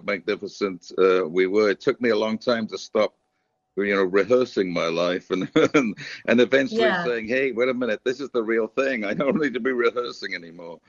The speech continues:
Speaker 2: Yeah.
Speaker 1: Uh, waiting,
Speaker 2: Yeah.
Speaker 1: waiting
Speaker 2: But,
Speaker 1: for
Speaker 2: but
Speaker 1: it all
Speaker 2: also,
Speaker 1: to fall into
Speaker 2: yeah,
Speaker 1: place.
Speaker 2: I think in our education system, we need to be teaching self-esteem. It should be central
Speaker 1: Yes.
Speaker 2: to teaching young people so that they don't beat themselves up too much and,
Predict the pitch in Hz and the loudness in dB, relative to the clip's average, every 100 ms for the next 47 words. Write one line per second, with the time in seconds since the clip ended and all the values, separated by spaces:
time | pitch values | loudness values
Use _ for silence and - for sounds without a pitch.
0 | - 220 233 220 101 104 104 107 107 120 | -16 -12 -6 -4 -2 -2 -4 -2 2 2
1 | 110 107 - - 113 127 127 113 - 113 | 2 -4 -8 -4 2 2 2 -6 -2 0
2 | 110 113 110 107 113 226 110 107 104 247 | 0 0 -2 -6 -6 -4 -4 -4 -4 -4
3 | 262 208 - 294 277 - 262 247 240 247 | -4 -6 -6 -10 -12 -14 -10 -4 -2 -4
4 | 247 240 - 262 269 277 247 - 202 - | -6 -12 -10 -8 -8 -12 -14 -12 -14 -10
5 | 196 196 - - - 254 277 285 - 247 | -10 -10 -14 -18 -6 -2 -2 -4 -10 -12
6 | 240 - 285 285 - 247 226 - 233 226 | -10 -6 -6 -6 -8 -6 -6 -6 -2 -2
7 | 220 220 - 262 254 170 160 175 _ _ | -4 -10 -6 -4 -4 -4 -8 -14 _ _
8 | _ _ 233 - 294 - 277 - - 294 | _ _ -8 -6 -8 -6 -6 -4 -2 0
9 | 302 - 254 240 220 - 202 - 185 175 | -2 -4 -6 -6 -12 -10 -12 -10 -12 -8
10 | 175 160 160 175 156 156 156 156 160 _ | -8 -8 -8 -8 -8 -8 -6 -6 -8 _
11 | - _ - - 262 247 - 254 254 262 | -20 _ -10 -2 0 0 -2 -2 0 -2
12 | 285 294 _ _ - 254 247 214 214 214 | -2 -6 _ _ -4 -4 -4 -6 -6 -6
13 | 190 185 196 165 - 190 175 175 - - | -8 -6 -8 -10 -12 -14 -12 -12 -12 -16
14 | - 185 180 | -14 -12 -12